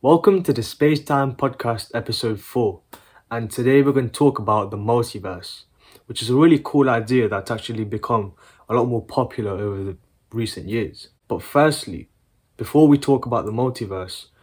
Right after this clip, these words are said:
we have to learn how to identify our universe from others. What are the boundaries that separate our universe from the massive multiverse, which is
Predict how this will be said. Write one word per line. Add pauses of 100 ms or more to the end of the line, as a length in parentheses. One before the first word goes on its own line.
(520)
we
have
to
learn
how
to
identify (120)
our
universe (200)
from
others. (480)
What
are
the
boundaries
that (140)
separate (340)
our
universe (300)
from (440)
the
massive
multiverse,
which
is